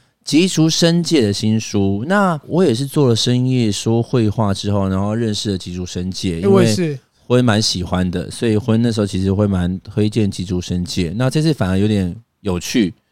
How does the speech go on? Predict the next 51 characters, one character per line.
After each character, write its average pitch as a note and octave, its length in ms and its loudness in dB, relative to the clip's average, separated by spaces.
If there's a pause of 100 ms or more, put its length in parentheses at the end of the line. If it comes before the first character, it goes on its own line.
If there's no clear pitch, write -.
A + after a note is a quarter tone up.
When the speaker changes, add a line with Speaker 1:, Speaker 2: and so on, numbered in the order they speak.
(500)
Speaker 1:
就 B2 180 0
是 A#2+ 300 0
反 G2 200 -2
而 F#2+ 120 2
是 A#2 480 0
由 A#2 200 4
我 C3 220 4
发 A2+ 180 0
现 A2+ 140 2
这 G#2+ 80 0
本 F2+ 180 0
书， F#2+ 300 -4
然 F#2 140 -2
后 G2+ 400 -2
今 A2 120 -6
天 A2 160 -2
就 G#2+ 120 -2
跟 G#2 120 0
他 G2+ 80 2
们 G2 140 2
两 F2+ 160 -2
位 G2+ 100 -2
分 G2 220 -2
享 E2 180 -6
说， G2 300 -2
诶， G3 220 2 (760)
吉 F#3+ 160 -2
竹 G3+ 120 4
伸 G3 160 2
介 F#3+ 80 2
有 B2+ 80 2
出 C3+ 120 0
新 C3+ 220 0
书 B2+ 280 2
诶， F#2+ 240 4
然 G#2+ 260 0
后 A#2+ 500 2 (400)
我 A2+ 140 -2
觉 C3 100 0
得 E3+ 80 2
蛮 C#3+ 200 0
可 - 200 -2
爱 B2 100 4
的 G#2+ 80 4
原 G#2 160 2
因 B2 160 -2
是 C3 200 -2
因 C3 240 0
为 B2 320 0
就 B2 240 -2
是 A2+ 440 -2